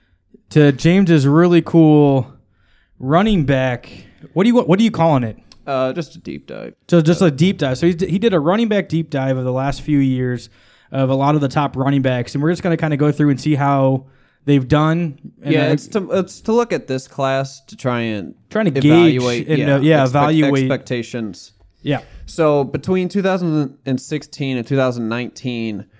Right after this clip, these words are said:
Speaker 2: there were twenty-seven running backs drafted in the first three rounds of those
Speaker 1: Okay.
Speaker 2: drafts. So quite a decent sample size. So let's start it off. I didn't really look at Clyde because Clyde,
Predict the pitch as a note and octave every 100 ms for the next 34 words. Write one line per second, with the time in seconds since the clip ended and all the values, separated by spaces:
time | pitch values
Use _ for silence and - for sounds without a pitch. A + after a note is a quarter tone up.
0 | _ - B2+ A#2 - E3 D#3+ - C#3+ C3
1 | A#2+ A#2 A2+ A2 G2 F#2 - G#2 F#2+ G#2+
2 | F#2 F2 D2 C2 _ _ _ _ _ _
3 | _ _ _ B2 B2 A2+ - A2+ F#2+ E2+
4 | D2+ - F2+ F#2+ E2+ C3 D#2+ A#2+ - -
5 | - _ _ _ _ _ B2 A#2 D#3 D#3+
6 | C3+ C3 A#2+ A2+ C#3 C3 C3 A#2 G2 B2
7 | A2+ A2+ - A2+ A2 G#2 _ _ _ _
8 | _ _ _ _ _ - C3 C#3 C#3 F#3
9 | E3 D#3 C3+ C3 C3 - - _ _ _
10 | _ _ _ - F3+ G3+ G3+ F#3 F3 C3+
11 | - A2+ D2 - _ - C3 B2+ - D#3+
12 | D3+ D3+ C3+